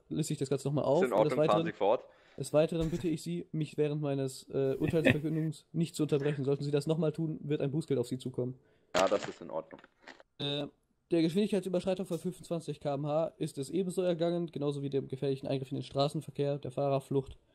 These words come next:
Speaker 1: Äh, und genau, so,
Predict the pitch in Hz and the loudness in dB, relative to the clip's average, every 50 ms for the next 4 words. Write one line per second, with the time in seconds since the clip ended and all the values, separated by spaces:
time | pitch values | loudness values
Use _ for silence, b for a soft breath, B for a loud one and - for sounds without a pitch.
0 | b b b b b b _ _ _ _ _ _ _ _ _ _ _ - 131 127 | b b b b b b _ _ _ _ _ _ _ _ _ _ _ -8 -6 -4
1 | 127 131 131 135 - - _ _ _ _ _ _ _ _ _ _ _ _ _ _ | -2 0 0 0 -2 -4 _ _ _ _ _ _ _ _ _ _ _ _ _ _
2 | _ _ _ _ _ _ _ _ _ _ _ _ _ _ _ _ _ _ _ _ | _ _ _ _ _ _ _ _ _ _ _ _ _ _ _ _ _ _ _ _
3 | - 151 147 147 143 139 139 139 135 135 143 - 98 98 - - - - - - | -4 -2 0 0 0 0 0 0 0 -2 -2 -2 -4 -4 -4 -4 -4 -4 -4 -6
4 | - - _ - - - - _ _ _ _ _ _ _ _ _ _ _ _ _ | -6 -10 _ -18 -20 -20 -20 _ _ _ _ _ _ _ _ _ _ _ _ _
5 | _ _ _ _ _ _ _ _ _ _ _ _ _ _ _ _ _ _ _ _ | _ _ _ _ _ _ _ _ _ _ _ _ _ _ _ _ _ _ _ _
6 | _ _ _ _ _ _ _ _ _ _ _ _ _ _ _ _ _ _ _ _ | _ _ _ _ _ _ _ _ _ _ _ _ _ _ _ _ _ _ _ _
7 | - - 131 135 131 131 135 135 127 123 113 113 117 120 131 135 127 120 | -4 -2 2 2 4 4 6 4 4 4 2 0 -2 0 2 2 2 2